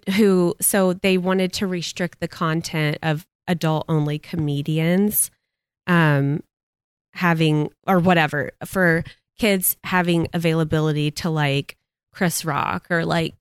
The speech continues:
people who cuss and this or that. I'm like, psh, at that,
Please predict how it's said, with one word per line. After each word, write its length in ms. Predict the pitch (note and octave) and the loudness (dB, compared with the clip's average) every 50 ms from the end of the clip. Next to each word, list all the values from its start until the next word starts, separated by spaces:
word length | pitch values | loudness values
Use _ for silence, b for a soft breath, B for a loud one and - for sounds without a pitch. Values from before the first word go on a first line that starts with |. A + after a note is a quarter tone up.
| _ | _
people 320 | - - G3+ F#3+ - G3 G3 | -6 -4 -4 0 0 2 4
who 140 | G3 F#3+ - | 4 2 2
cuss 440 | - F3+ D#3+ D#3 D#3 D#3 - - | 0 0 0 0 0 0 -2 -2
and 120 | E3 D#3+ D#3 | -2 -2 -2
this 160 | D#3 - - | -2 -2 -4
or 80 | D#3 D#3 | -6 -4
that. 280 | - D3 D3+ - - | -2 -2 -2 -2 0
I'm 160 | F3 F3 F3 | 0 0 0
like, 280 | E3 D#3+ D#3 D3 D3+ - _ - | 0 0 -2 -4 -6 -2 _ 2
psh, 240 | - - - - - - b b b b b b b b b _ - | 2 2 0 -2 -6 -10 b b b b b b b b b _ 0
at 160 | G3+ G3 - | 0 0 2
that, 240 | - G3 A3 B3+ - | 2 2 2 2 0